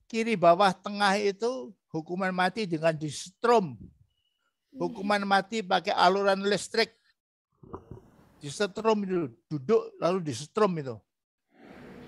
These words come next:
Ini hukuman-hukuman mati yang dipakai, tapi hukuman mati oleh Roh Kudus bisa juga karena kecelakaan di jalan tol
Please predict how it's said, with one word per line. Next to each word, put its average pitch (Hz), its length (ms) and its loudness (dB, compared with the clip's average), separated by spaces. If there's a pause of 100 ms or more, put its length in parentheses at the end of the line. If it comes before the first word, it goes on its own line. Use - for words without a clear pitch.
(460)
Ini 196 300 0 (1040)
hukuman-hukuman 196 720 0
mati 196 460 2
yang 160 80 4
dipakai, 170 560 0 (640)
tapi 185 320 2
hukuman 190 480 2 (800)
mati 190 260 0
oleh 208 220 6
Roh 202 160 2
Kudus 233 260 -4
bisa 170 300 2
juga 170 260 0
karena 180 300 -2
kecelakaan 196 680 2
di 143 80 -6
jalan 165 400 2
tol 240 380 2